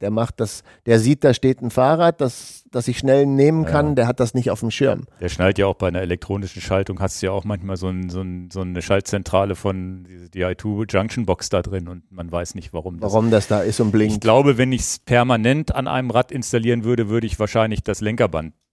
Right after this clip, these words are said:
Speaker 2: ein bisschen weiter kleben.
Speaker 1: Genau,
Speaker 2: Da
Speaker 1: das
Speaker 2: müsste das G-P-S-Signal und so eigentlich trotzdem durchgehen, durch
Speaker 1: durch,
Speaker 2: das
Speaker 1: durch
Speaker 2: Gummi.
Speaker 1: Korklenkerband gibt's kein Problem.
Speaker 2: Ja, ja.
Speaker 1: Ja.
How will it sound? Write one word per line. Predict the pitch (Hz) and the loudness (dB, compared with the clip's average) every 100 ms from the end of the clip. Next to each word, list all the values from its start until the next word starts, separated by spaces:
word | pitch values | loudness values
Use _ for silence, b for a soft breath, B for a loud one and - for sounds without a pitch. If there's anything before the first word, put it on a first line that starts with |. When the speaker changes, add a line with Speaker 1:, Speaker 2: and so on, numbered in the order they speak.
| 107 | _
Speaker 2:
ein | 92 | -14
bisschen | 92 - 90 85 | -10 -8 -4 -2
weiter | - 90 | -2 -2
kleben. | - 87 80 - _ _ _ _ _ | -8 -10 -10 -14 _ _ _ _ _
Speaker 1:
Genau, | 117 107 107 110 110 | 2 6 8 8 8
Speaker 2:
Da | 101 | 6
Speaker 1:
das | |
Speaker 2:
müsste | - - 123 | 2 2 2
das | 113 - - - - | 2 0 -4 -8 -8
G-P-S-Signal | 117 - 110 117 104 101 98 | -6 -4 -4 -4 -2 0 0
und | 95 92 | -2 -4
so | 101 | -4
eigentlich | 92 92 - | -4 -6 -6
trotzdem | - - 90 | -8 -6 -8
durchgehen, | 85 - 85 82 | -8 -10 -10 -10
durch | 82 | -2
Speaker 1:
durch, | 101 | -2
Speaker 2:
das | - | 0
Speaker 1:
durch | 101 85 | 0 0
Speaker 2:
Gummi. | 85 | 4
Speaker 1:
Korklenkerband | 101 110 98 90 92 92 - | 4 4 2 2 2 0 -2
gibt's | - - | -6 -6
kein | - | -8
Problem. | 78 73 57 62 - - | -8 -10 -10 -12 -16 -12
Speaker 2:
Ja, | 82 | -10
ja. | 78 78 - _ - | -8 -12 -16 _ -16
Speaker 1:
Ja. | - | -16